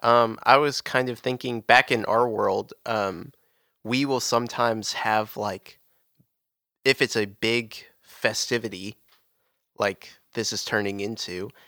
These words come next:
um, you can't just have a, like, one and done, like, one fight and then everyone goes home. You gotta, like, build up to the big grand finale. So we have, like, entry-level fights and different people showing off their skills and getting some training in and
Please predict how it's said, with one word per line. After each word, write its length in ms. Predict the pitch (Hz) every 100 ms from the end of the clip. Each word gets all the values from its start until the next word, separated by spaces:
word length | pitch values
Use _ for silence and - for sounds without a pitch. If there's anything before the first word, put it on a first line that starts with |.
| _ _ -
um, 340 | 110 110 104 -
you 140 | 120 127
can't 280 | 160 139
just 280 | 123 117 - 104 113 _ -
have 340 | - - 123
a, 80 | 117
like, 240 | 104 101 95
one 300 | 98 113 113
and 160 | 101
done, 420 | 92 104 113 98 117 _ _ _ -
like, 360 | 98 98 _ _ _ _ _ _
one 260 | - 107 113
fight 380 | - 113 117 110
and 160 | 101
then 80 | 101
everyone 400 | 101 101 101 101
goes 220 | 98 92
home. 360 | - 135 107 123 -
You 140 | 123
gotta, 180 | 117 110
like, 220 | 104 101 110 -
build 280 | 127 120 110
up 200 | 120 -
to 100 | 104
the 120 | 98
big 320 | - 107 101
grand 300 | - 104 104
finale. 560 | - 101 107 101 - _ _ _ _ _ _ _ _ _ _ _ _ _
So 220 | - 120
we 160 | 113 117
have, 260 | 117 113
like, 240 | 107 101 - -
entry-level 680 | 151 143 147 131 127 123
fights 520 | 117 - 123 123 120 -
and 140 | 107
different 300 | 104 127 120
people 320 | - 131 -
showing 340 | 113 127 117 117
off 160 | 113
their 140 | - 104
skills 680 | - - 131 123 120 117 113
and 180 | 101 98
getting 240 | 123 113
some 160 | 107 95
training 480 | - 131 127 120 117
in 340 | 120 120 117
and 320 | 110 101 98